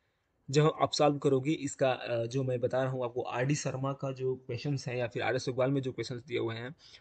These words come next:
उनको आप सॉल्व करेंगे तो उसमें दिया रहेगा उसके सारे पार्ट्स को, ठीक है। तो बड़ी आसान होता है सॉल्व करना। वैसे हम सारे एक्सरसाइजेज सॉल्व किए हैं, यदि आप जा करके देखेंगे तो सबको, आपको सारे क्वेश्चंस मिल जाएंगे आर एस अग्रवाल और आर डी शर्मा दोनों के, ठीक है।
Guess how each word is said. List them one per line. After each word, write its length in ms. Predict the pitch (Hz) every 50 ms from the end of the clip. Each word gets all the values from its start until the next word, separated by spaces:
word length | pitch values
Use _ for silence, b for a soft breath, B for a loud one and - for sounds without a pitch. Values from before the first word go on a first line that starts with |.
| B B _ _ _ _ _ - -
उनको 240 | 185 170 165 - -
आप 60 | -
सॉल्व 220 | - 175 160 160
करेंगे 240 | 151 156 139 143 160
तो 40 | 165
उसमें 200 | 170 175 147 139
दिया 220 | 143 139 147 147
रहेगा 300 | 135 131 127 117 113 113
उसके 340 | 110 - - 120 - - 131
सारे 280 | - - 120 117 123 117
पार्ट्स 380 | - - 113 104 101 - -
को, 140 | - - - - _ _ _ _ _ _ -
ठीक 120 | - 170 151
है। 140 | 131 98 - _ _ _ _ _ _ _ _ _ _ _ _ _ _ _ _ _ - - _ _ - - -
तो 60 | 135
बड़ी 160 | 147 185 208
आसान 260 | 208 165 - 165 170 156
होता 240 | 156 139 - 139
है 100 | 143 143
सॉल्व 180 | 131 135 120 117
करना। 200 | 131 127 135 160 190 B B B B B B -
वैसे 180 | 156 147 - 196
हम 140 | 202 190
सारे 260 | 175 - 151 143 170 165
एक्सरसाइजेज 340 | 147 - 156 147 151 143
सॉल्व 220 | - - 123 131 131
किए 260 | - - 143 156 170
हैं, 260 | 151 131 123 120 120
यदि 220 | 151 131 131 131 131
आप 220 | 127 123 - _ - 120 117
जा 160 | 113 131 123
करके 220 | 123 - 127 135 131
देखेंगे 360 | 113 117 110 - 135 135 135
तो 100 | 131 127
सबको, 360 | - 127 - _ - 131 120
आपको 420 | - - 98 98 - - - 135 127
सारे 340 | - - 131 131 143 151
क्वेश्चंस 280 | 143 135 117 135 127 113
मिल 100 | 135 127
जाएंगे 260 | 120 120 120 123 123 117
आर 140 | 110 120
एस 120 | 123 - 143
अग्रवाल 260 | 127 127 131 135 143
और 140 | 131 120 107
आर 80 | 107
डी 80 | 113 113
शर्मा 260 | - 120 123 143 156
दोनों 280 | 151 120 123 117 110 101
के, 160 | - - 98 - -
ठीक 140 | 143 -
है। 120 | 131 113